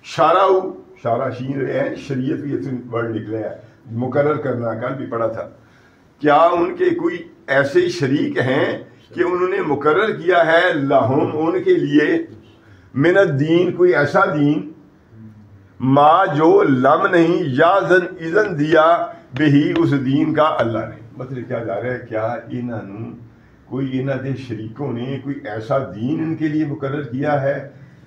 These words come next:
जो अल्लाह ने, जिसकी इजाज़त नहीं दी? क्योंकि अल्लाह ने तो देखो क्या है ना जी, कि इन्न दीन इंदल्लाहि इस्लाम, कि अल्लाह के नज़दीक तो काबिल कबूल दीन तो इस्लाम है।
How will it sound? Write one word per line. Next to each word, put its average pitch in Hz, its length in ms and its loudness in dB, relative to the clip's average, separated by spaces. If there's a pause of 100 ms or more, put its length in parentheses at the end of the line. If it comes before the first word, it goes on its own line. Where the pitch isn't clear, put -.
(220)
जो 139 200 2 (260)
अल्लाह 147 400 2
ने, 143 220 0
जिसकी 143 400 -6
इजाज़त 139 480 0
नहीं 131 300 0
दी? 139 180 -2 (500)
क्योंकि 139 240 -8
अल्लाह 131 220 -4
ने 139 140 -6
तो 123 180 -10
देखो 123 260 -12
क्या 143 180 -6
है 151 80 -6
ना 147 140 -8
जी, 117 180 -14 (400)
कि 127 100 -4
इन्न 151 280 -2
दीन 139 260 -2
इंदल्लाहि 127 680 -2
इस्लाम, 117 380 -2 (400)
कि 175 80 -8
अल्लाह 175 260 -2
के 143 120 -2
नज़दीक 131 420 -2
तो - 100 -8
काबिल 127 420 -2
कबूल 123 360 -6
दीन 123 340 -6
तो 120 100 -4
इस्लाम 110 440 -8
है। 117 160 -6